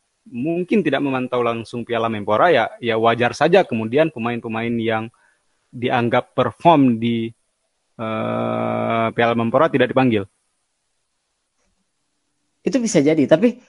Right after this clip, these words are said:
Speaker 2: eh, eh, bi-, bisa jadi, eh, seperti itu karena kemarin kita, kita tahu bahwa Sintayong itu musibah, dia positif covid
Speaker 1: Ya,
Speaker 2: gitu.
Speaker 1: covid.
Speaker 2: Dan pasti dia akan, eh, sangat konsentrasi terhadap, eh,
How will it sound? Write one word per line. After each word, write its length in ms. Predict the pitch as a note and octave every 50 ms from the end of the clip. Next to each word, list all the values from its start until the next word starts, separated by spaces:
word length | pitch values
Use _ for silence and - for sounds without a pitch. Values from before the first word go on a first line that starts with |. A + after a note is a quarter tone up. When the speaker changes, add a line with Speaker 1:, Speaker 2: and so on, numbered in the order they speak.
| _ _ _ _ - -
Speaker 2:
eh, 320 | D#3+ E3 E3+ F3 F3 F3 E3+ E3+ - _ _ _ _ _ _
eh, 240 | - F3 F#3 F3+ - - -
bi-, 240 | E3+ E3 E3+ F3 -
bisa 320 | - D3+ E3 E3 E3+ F3+ E3
jadi, 420 | D3 D3 C#3+ C#3 B2+ D3 D3+ D3 D3 C#3+ C#3
eh, 280 | - A2+ C3+ C3+ C3+ C3
seperti 400 | - C3+ A#2+ B2+ A#2+ A2+ D3 E3
itu 80 | F3+ F3
karena 400 | - C3+ B2+ A#2 A#2+ C3+ D#3 -
kemarin 320 | C#3 A#2 A2+ A#2+ C#3+ D#3
kita, 160 | D#3+ E3 D#3
kita 180 | C#3+ C3+ A#2 G#2+ G#2+
tahu 240 | A2 G#2+ A#2 C3+ C#3+
bahwa 240 | C3 A2+ G#2+ G2+ G2+
Sintayong 480 | F#2+ - A#2 G#2+ G2+ G2+ A#2 A#2 A#2
itu 100 | A2 D3 C3+ A#2+
musibah, 480 | G#2+ - - G2+ G2 G2 G2 A2+ G#2
dia 240 | G#2+ G#2 G2+ G2+ -
positif 480 | - G#2+ - - - - A2+ - - -
covid 320 | G2+ G2 - C3 B2 -
Speaker 1:
Ya, 80 | A2+ A2+
Speaker 2:
gitu. 240 | G#2 F2 A2+ B2+
Speaker 1:
covid. 320 | - - G2 G#2 - _ -
Speaker 2:
Dan 100 | A2 A2+ -
pasti 400 | A#2+ A2+ G2+ - - B2 A#2 G#2+
dia 320 | G#2 G#2 G2+ G2+ G2 F#2+
akan, 400 | - - A#2 B2+ B2+ G#2+ G#2 -
eh, 260 | - F2+ G2 G2+ G#2 G#2
sangat 300 | - A#2+ G#2+ G2 F#2+ -
konsentrasi 720 | G#2+ G#2 G2+ G#2+ G2+ F#2+ - A2 G#2 G#2 A2+ A#2 A2 -
terhadap, 400 | G2 F#2+ G2 G2+ G2+ G2+ - -
eh, 560 | F#2+ G2+ G2+ G2 G2 G2 F#2+ F#2+ G2 G2 G2